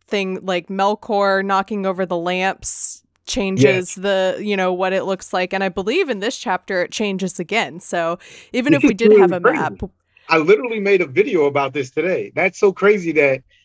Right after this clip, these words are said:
Speaker 2: we're talking about that, 'cause I made a video on exact that,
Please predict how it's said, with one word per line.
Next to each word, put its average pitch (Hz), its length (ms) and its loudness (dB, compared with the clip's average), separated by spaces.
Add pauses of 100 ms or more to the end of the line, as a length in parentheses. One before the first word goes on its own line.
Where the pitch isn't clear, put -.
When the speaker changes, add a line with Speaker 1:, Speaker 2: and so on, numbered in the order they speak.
Speaker 2:
we're 135 140 4
talking 196 300 2
about 131 280 -2
that, 127 220 -6
'cause 131 140 -4
I 135 140 2
made 170 260 4
a 156 80 2
video 147 480 2
on 139 160 -8
exact 143 420 -2
that, 135 220 -4